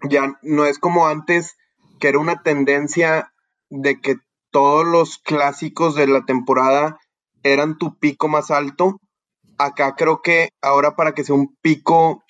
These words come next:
o sea, y de-, desde que a los dos equipos les va bien, no desde la final, para que sea un pico tan alto de, de emoción, ya tiene que involucrar una copa de por medio,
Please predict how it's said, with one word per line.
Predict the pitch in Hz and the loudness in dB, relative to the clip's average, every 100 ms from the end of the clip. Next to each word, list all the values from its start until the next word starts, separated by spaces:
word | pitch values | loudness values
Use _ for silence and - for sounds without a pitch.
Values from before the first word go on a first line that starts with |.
| - - | -20 -12
o | - 139 | -4 0
sea, | 143 | 0
y | |
de-, | 139 147 | 0 0
desde | 147 143 139 | 0 0 0
que | 147 | 0
a | |
los | 139 135 | 2 2
dos | 143 | 2
equipos | 160 175 - 170 | 0 -6 -2 0
les | 139 | 0
va | 151 | 0
bien, | 170 151 | 0 0
no | 139 | 0
desde | 143 156 | 2 0
la | 147 | 0
final, | 151 156 - _ _ _ _ - | -2 -2 -4 _ _ _ _ -4
para | 147 139 | -4 -4
que | 143 | -4
sea | 139 143 | -2 0
un | 160 156 | 0 -4
pico | - 160 180 180 | -4 -2 0 0
tan | 165 147 | 0 0
alto | 147 147 170 170 | -2 -2 -2 0
de, | 165 147 131 131 | 2 2 0 -4
de | 143 139 | -4 0
emoción, | 135 135 127 143 147 165 - - | 0 0 0 2 2 0 -8 -6
ya | 135 135 - | -2 -2 -2
tiene | 151 151 147 | -2 -2 -2
que | 151 | -2
involucrar | 147 156 143 - 127 131 123 - | 0 0 -2 -2 0 0 -2 -4
una | 135 139 139 | -4 -2 -4
copa | - 131 - 143 | -4 -4 0 -2
de | |
por | 127 117 | 0 -2
medio, | 120 131 117 113 | 0 2 2 -2